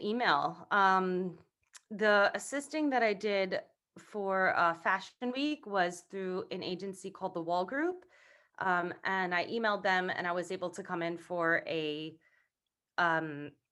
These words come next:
kind of just a meet and greet interview, um, portfolio review. Um, and they looked at my work, and we had a chat,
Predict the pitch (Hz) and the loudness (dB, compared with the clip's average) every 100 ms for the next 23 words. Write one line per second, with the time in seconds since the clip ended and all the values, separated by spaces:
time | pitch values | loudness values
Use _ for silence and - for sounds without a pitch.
0 | - - _ _ - 277 262 254 254 226 | -20 -20 _ _ -2 -2 0 -4 -6 -4
1 | 220 214 - 196 208 208 196 190 185 190 | -2 -2 -4 -6 -4 -2 -2 -2 -2 -4
2 | 180 170 190 180 175 170 175 - 165 165 | -6 -6 -4 -4 -4 -4 -4 -2 0 0
3 | 165 190 165 190 185 180 175 170 170 175 | -2 -6 -4 -2 0 0 -2 -4 -4 -2
4 | 165 165 165 - 165 156 156 160 165 _ | 0 0 -2 -2 0 -2 -4 -10 -14 _
5 | _ _ _ - 185 180 180 180 180 - | _ _ _ -4 0 0 0 -2 -4 -4
6 | 175 170 180 170 170 165 - 175 165 160 | -2 0 4 6 6 2 -4 -4 -2 -2
7 | 160 165 - _ _ _ 190 175 180 175 | -6 -8 -14 _ _ _ -10 -2 0 0
8 | 175 190 165 165 165 | 0 2 6 6 4